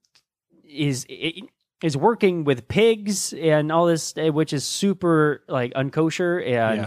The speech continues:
Speaker 1: not good. Um, and then he's like, "Wow, like, even the servants my dad has back at home are treated better than I am. I'm just gonna go back and ask to be a servant in my dad's house."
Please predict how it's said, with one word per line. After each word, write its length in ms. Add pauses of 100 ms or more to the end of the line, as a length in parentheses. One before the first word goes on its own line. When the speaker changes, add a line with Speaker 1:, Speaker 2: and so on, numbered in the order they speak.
Speaker 1:
not 300
good. 400 (520)
Um, 680
and 200
then 220
he's 260
like, 160
"Wow, 340
like, 460 (260)
even 320
the 80
servants 520
my 100
dad 220
has 240
back 260
at 80
home 440 (360)
are 100
treated 380
better 220
than 120
I 200
am. 340
I'm 180
just 160
gonna 160
go 180
back 480
and 160
ask 280
to 100
be 320
a 60
servant 580
in 160
my 120
dad's 300
house." 500